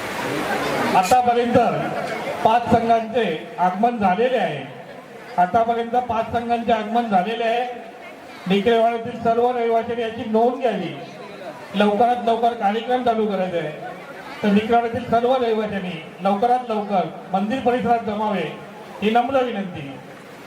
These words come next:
निकरेवाड येथील सर्व रहिवाशांनी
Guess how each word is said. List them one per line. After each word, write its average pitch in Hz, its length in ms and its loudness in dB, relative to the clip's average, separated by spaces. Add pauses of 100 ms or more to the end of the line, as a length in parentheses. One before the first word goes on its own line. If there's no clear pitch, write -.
(180)
निकरेवाड 233 460 4
येथील 220 380 -6 (320)
सर्व 233 220 4
रहिवाशांनी 220 800 0